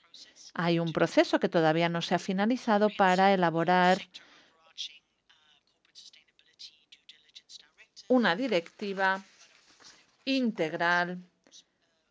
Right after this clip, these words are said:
sobre la diligencia debida de las empresas en materia de sostenibilidad. Hay otras legislaciones que se están debatiendo en otras regiones del mundo.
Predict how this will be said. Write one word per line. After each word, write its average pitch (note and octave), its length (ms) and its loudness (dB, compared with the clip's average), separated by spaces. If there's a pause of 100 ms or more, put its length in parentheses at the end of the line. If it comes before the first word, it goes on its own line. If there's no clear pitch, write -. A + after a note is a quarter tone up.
sobre G#3+ 880 2
la G#3+ 180 0
diligencia F3+ 500 -2
debida F3 300 4
de F#3 60 6
las F3+ 180 -2
empresas F3+ 400 -4
en G3 60 -2
materia F3 380 2
de F3 80 2
sostenibilidad. D#3+ 960 -2 (1200)
Hay E3 240 -2
otras D#3+ 360 0
legislaciones E3+ 800 -4
que - 120 -8
se E3 100 -4
están D#3+ 340 -4
debatiendo F3+ 600 0
en F3+ 120 0
otras F3+ 340 0
regiones D#3+ 800 -4
del E3+ 160 -4
mundo. E3 600 -6